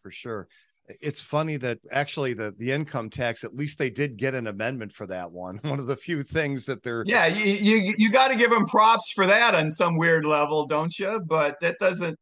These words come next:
Speaker 2: that doesn't make it a good idea. It just means that, you know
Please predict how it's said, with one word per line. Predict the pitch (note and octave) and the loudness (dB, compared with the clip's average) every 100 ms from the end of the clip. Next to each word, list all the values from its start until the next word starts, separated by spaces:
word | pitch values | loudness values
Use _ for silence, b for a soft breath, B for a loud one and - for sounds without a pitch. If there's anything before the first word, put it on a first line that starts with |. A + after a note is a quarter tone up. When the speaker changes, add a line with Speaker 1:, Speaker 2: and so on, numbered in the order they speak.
| _ _ - | _ _ -4
Speaker 2:
that | G3 G#3+ | -2 0
doesn't | G3+ G3 | 0 2
make | F#3+ G3+ | 0 2
it | F3+ | 2
a | D#3+ | 0
good | E3+ F#3+ | 2 4
idea. | D#3 D3+ C3+ G3+ D3 B2 C3+ | 2 2 0 0 0 0 -2
It | C3+ | -4
just | D#3 - | -8 -6
means | E3+ F3 E3 D3+ | -2 2 2 2
that, | C#3+ C3 - D#3+ E3 _ _ _ _ _ | 0 -2 -6 -16 -16 _ _ _ _ _
you | A#2 C#3+ | -4 0
know | B2+ B2 B2 B2+ | 2 2 0 -4